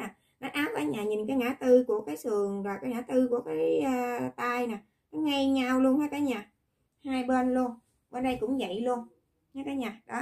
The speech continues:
nó ngay nhau luôn thấy không cả nhà? Nè. Cả nhà nhìn nè, nó rất là ngay luôn ha. Ngay nhau ha. Đó, bên đây cái nách sau cũng vậy luôn nè cả nhà, nhìn cái tay áo đẹp ghê không? Đó, thấy không?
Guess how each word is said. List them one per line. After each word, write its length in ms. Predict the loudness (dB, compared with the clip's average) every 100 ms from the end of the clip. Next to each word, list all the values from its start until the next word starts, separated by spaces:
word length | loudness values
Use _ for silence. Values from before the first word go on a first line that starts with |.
| -2
nó 60 |
ngay 200 | 0 0
nhau 260 | -2 0 2
luôn 160 | 2 2
thấy 80 |
không 100 | 0
cả 80 | 0
nhà? 240 | -4 -4 -10 _ _ _
Nè. 160 | -14 -14 -14 _ _ _ _ _ _
Cả 60 | -12
nhà 140 | -8
nhìn 240 | -6 -4 -6
nè, 100 | -8 _
nó 100 | -6
rất 220 | -6 -4
là 80 | -6
ngay 280 | -6 -4 -2
luôn 240 | 0 -2 -4 _ _ -8
ha. 220 | -6 -6 -10 _ _ _ _
Ngay 260 | -10 -6 -4
nhau 200 | -6 -6 -8
ha. 240 | -10 -10 _ _ _ _ _
Đó, 220 | -10 -8 -8
bên 80 | -6
đây 140 | -4 -2
cái 80 |
nách 160 | -4 -6
sau 360 | -6 -4 -4 -2
cũng 160 | -2
vậy 180 | -2 0
luôn 160 | 0 -2
nè 80 | -4
cả 60 |
nhà, 240 | -4 -4 -4
nhìn 160 | -4
cái 100 | -6 -8
tay 100 | -8
áo 240 | -6 -4
đẹp 220 | -4 -4
ghê 160 | -4 -4
không? 100 | -4 -8 _
Đó, 220 | -14 -10 -8 -8 -8 -10 -10 -10
thấy 100 |
không? 80 | -10